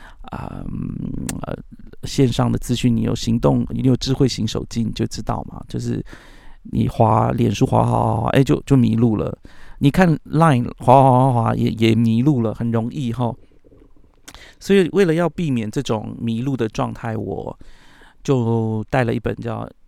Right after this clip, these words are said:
《如何专注》。这本书啊，必须说它是有佛-，它需要有佛教的背景，我本人没有什么这样的背景，但是它里面有提到的一些如何专注的方法或者是想法，它如何从佛法里面去，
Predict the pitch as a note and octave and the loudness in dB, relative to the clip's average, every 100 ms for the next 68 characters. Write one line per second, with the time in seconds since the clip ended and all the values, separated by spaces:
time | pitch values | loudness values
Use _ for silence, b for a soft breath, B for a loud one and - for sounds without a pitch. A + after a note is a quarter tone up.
0 | - A#2 A#2 A2+ A2 G#2+ A2 A2+ G#2+ A3+ | -10 -6 -6 -4 -4 -6 -6 -8 -2 0
1 | F3+ C#3 D3+ C#3+ - A2+ - - D3 D#3 | 0 0 -2 0 0 -2 -6 -8 -8 -4
2 | C#3+ D3 - D3 D3+ A#2+ - - - - | -2 -2 -4 -8 -6 -6 -8 -12 -8 -6
3 | E3+ F3+ C#3 - A2 A#2 C3 A#2 - A2+ | -2 -2 -2 -2 -2 0 -2 -2 -2 -4
4 | - - - A2+ G#2 - A2+ A2 - A#2 | -4 -12 -6 -4 -4 -2 -2 -2 -6 -8
5 | b b b b - B2+ A#2+ A2 A#2+ - | b b b b 0 2 2 0 -2 0
6 | B2 A2+ B2+ A2+ A2 F#3+ E3 - D#3+ D3 | 0 0 -2 -2 0 2 4 2 -2 -2
7 | B2+ C3 - A2+ A#2+ A2+ - A2+ - A#2 | 0 0 0 -2 -2 -2 -4 -6 -4 -2
8 | A2+ A2+ B B B - C3 C3+ B2+ B2 | -2 -2 B B B 0 4 4 4 2
9 | B2+ - B2+ A#2 A#2 A#2 - C#3 D3 A2+ | 0 0 -2 -2 -4 -4 -2 -2 -4 -6
10 | A2 G#2+ A#2+ B2+ A#2+ - G#2+ A#2+ - F#2+ | -6 -4 -2 -2 -4 -6 -6 -6 -8 -10
11 | - b b b b - B2+ B2+ A#2+ A#2+ | -12 b b b b -6 0 0 2 -2
12 | - A#2 A2 - A#2 A2 G#2 A#2 A2 - | -2 -4 -4 -4 -4 -4 -6 -4 -6 -6
13 | A#2 A2 | -4 -4